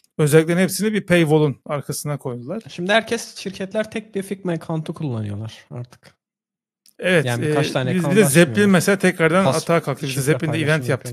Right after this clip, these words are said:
Speaker 2: yapıyorlar.
Speaker 1: geçen. E, Zeppelin'in burada çok güzel özellikleri var. Bir ara onu da anlatacağım
Speaker 2: Hmm.
Speaker 1: bir podcast anlatmam tabii de bir video vesaire çekebilirim.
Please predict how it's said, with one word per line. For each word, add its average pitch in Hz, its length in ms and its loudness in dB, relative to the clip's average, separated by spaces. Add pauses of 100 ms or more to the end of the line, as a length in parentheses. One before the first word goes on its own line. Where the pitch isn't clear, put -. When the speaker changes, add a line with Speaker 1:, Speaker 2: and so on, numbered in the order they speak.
Speaker 2:
yapıyorlar. 190 360 -6 (160)
Speaker 1:
geçen. 135 180 -8
E, 135 40 -8
Zeppelin'in 147 420 -8
burada 143 140 -6
çok - 220 -8
güzel 143 180 -6
özellikleri 143 500 -8
var. 123 180 -10
Bir 135 80 -6
ara 131 140 -4
onu 131 180 -8
da 127 180 -8 (280)
anlatacağım 139 540 -8
Speaker 2:
Hmm. 117 60 -4
Speaker 1:
bir 110 220 -8 (320)
podcast 151 420 -6
anlatmam 156 300 -4
tabii 160 200 -6
de 165 120 -4
bir 143 240 -6
video 139 300 -6
vesaire 139 340 -8
çekebilirim. 151 640 -10